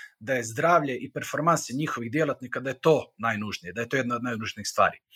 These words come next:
Uglavnom, dogodio mi se, e, imao sam dva, dvije uzlazne putanje na dva izvora prihoda, oba su lupila u zid. Međutim, evo, to je, da sad opet ne idem pre-, predugačko i preširoko, e,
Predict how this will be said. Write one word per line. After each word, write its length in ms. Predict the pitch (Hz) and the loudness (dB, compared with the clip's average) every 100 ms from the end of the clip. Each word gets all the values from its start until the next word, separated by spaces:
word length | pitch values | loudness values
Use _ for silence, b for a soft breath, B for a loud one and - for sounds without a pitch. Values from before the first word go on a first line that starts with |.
| B B B B B _ | B B B B B _
Uglavnom, 380 | - 135 214 214 | -6 2 2 2
dogodio 340 | 156 185 208 196 | 0 0 0 -2
mi 80 | |
se, 180 | 170 - | -2 0
e, 160 | 156 127 - _ _ _ _ _ 135 131 127 123 127 123 123 120 | 2 2 -4 _ _ _ _ _ -6 -4 -2 -2 -2 -2 -4 -2
imao 180 | 175 180 | 0 0
sam 180 | - 139 120 117 113 | -2 -6 -8 -14 -6
dva, 420 | 135 160 175 147 | 0 4 4 2
dvije 320 | 127 120 165 - | -2 -4 0 2
uzlazne 460 | 190 151 143 143 143 | 2 0 -4 -6 -6
putanje 400 | 143 165 165 143 | 0 2 2 0
na 120 | 131 | -4
dva 260 | 120 160 | 4 4
izvora 320 | 139 117 117 - | 4 -2 -10 -10
prihoda, 440 | 139 202 - 165 151 | -6 -4 -2 0 2
oba 220 | 180 185 | 2 2
su 180 | - 151 | 0 -2
lupila 340 | 147 147 117 117 | -2 -2 -4 -4
u 40 | |
zid. 220 | 101 92 95 | -6 -10 -12
Međutim, 460 | 123 180 175 139 | -2 0 0 0
evo, 360 | 135 104 92 - _ | -2 -2 -6 -12 _
to 200 | 160 143 | 4 4
je, 160 | 123 113 | 4 -2
da 160 | 117 127 | -6 0
sad 260 | - 127 - | 2 2 -2
opet 260 | 143 - | -6 -4
ne 120 | 117 131 | -2 -2
idem 160 | 113 107 101 95 117 - _ _ | -2 -6 -10 -12 -12 -12 _ _
pre-, 300 | - 127 120 - | -2 0 0 -4
predugačko 480 | 120 139 120 - 107 | -8 -6 -6 -8 -10
i 60 | |
preširoko, 540 | - - - 165 - 123 | -4 0 2 0 -2 -6
e, 1040 | - - - - - _ 139 131 131 127 | -6 -8 -10 -14 -20 _ -2 0 0 -2